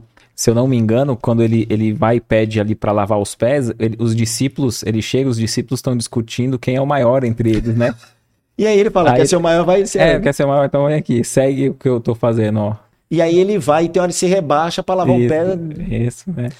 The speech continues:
Speaker 2: É,
Speaker 1: Aqui
Speaker 2: falando
Speaker 1: é o
Speaker 2: aqui
Speaker 1: maior
Speaker 2: parece
Speaker 1: de
Speaker 2: machista, mas
Speaker 1: É,
Speaker 2: na época
Speaker 1: é.
Speaker 2: de Jesus isso era bem complicado.
Speaker 1: Interessante.
Speaker 2: É, bastante <laughs> interessante. Então, renunciar à família é nesse aspecto, né?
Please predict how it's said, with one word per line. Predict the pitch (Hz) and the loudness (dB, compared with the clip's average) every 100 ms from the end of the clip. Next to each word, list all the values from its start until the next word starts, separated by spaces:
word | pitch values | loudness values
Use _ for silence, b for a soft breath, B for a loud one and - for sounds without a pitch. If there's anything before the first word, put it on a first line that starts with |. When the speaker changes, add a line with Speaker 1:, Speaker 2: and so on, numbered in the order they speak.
| B B - | B B -14
Speaker 2:
É, | |
Speaker 1:
Aqui | 170 | -2
Speaker 2:
falando | 175 185 | 2 4
Speaker 1:
é | |
o | |
Speaker 2:
aqui | 180 | 4
Speaker 1:
maior | 165 147 | 6 6
Speaker 2:
parece | 190 143 | 4 2
Speaker 1:
de | |
Speaker 2:
machista, | 196 180 185 170 156 | -2 -2 -2 -2 0
mas | 107 101 | 2 2
Speaker 1:
É, | 104 107 127 110 | 2 0 -2 -2
Speaker 2:
na | 104 95 | -4 -2
época | 104 143 117 104 | 2 2 2 0
Speaker 1:
é. | 101 | 0
Speaker 2:
de | 104 | 0
Jesus | 104 95 98 123 165 | 0 -2 -2 -2 -2
isso | 180 185 208 | -6 -6 -8
era | 214 160 | -6 -6
bem | 98 95 | -6 -6
complicado. | 90 87 - - - - _ _ _ _ _ _ | -8 -10 -12 -14 -14 -16 _ _ _ _ _ _
Speaker 1:
Interessante. | 113 113 - 104 101 98 95 | -2 -2 -2 -4 -2 -4 -6
Speaker 2:
É, | 92 113 117 | -4 -6 -8
bastante | 92 95 98 139 117 120 | -4 -4 -2 -2 -2 -4
<laughs> | 147 | -4
interessante. | 175 185 - 107 90 - B B | -2 -2 -2 -4 -6 -12 B B
Então, | - 175 | 0 2
renunciar | 190 208 196 - 143 123 | 2 0 -2 2 2 2
à | |
família | 113 113 120 208 165 101 87 - _ B B | 0 0 2 0 0 -2 -4 -12 _ B B
é | 117 | -2
nesse | 117 151 208 | 0 0 0
aspecto, | 190 - 120 117 107 101 | -2 2 2 2 -2 -2
né? | 139 147 104 95 | -2 -2 -2 -4